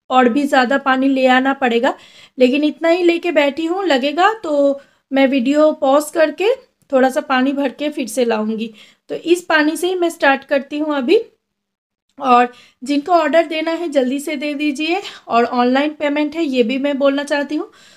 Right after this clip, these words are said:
तो देखिए, मेरा राइट साइड में है पंजाब की मिट्टी में, अ, सेवन पीस, सेवन पीस पंजाब की मट-, मिट्टी रखी हूँ। और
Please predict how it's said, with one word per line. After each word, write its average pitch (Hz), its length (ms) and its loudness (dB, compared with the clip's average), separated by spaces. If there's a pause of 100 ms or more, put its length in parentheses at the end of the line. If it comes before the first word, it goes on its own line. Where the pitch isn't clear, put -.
(200)
तो 311 60 -2
देखिए, 294 480 0
मेरा 320 260 0
राइट 240 320 2
साइड 269 320 -2
में 277 200 0
है 330 360 -2 (360)
पंजाब 254 420 2
की 330 60 -6
मिट्टी 285 420 -4
में, 285 360 -2
अ, 240 680 -4
सेवन 269 520 -2
पीस, 226 260 -6 (420)
सेवन 294 340 2
पीस 349 200 -2
पंजाब 254 500 0
की 311 80 -6
मट-, 262 260 0 (260)
मिट्टी 262 380 -2
रखी 294 400 2
हूँ। 381 300 -4 (420)
और 226 580 4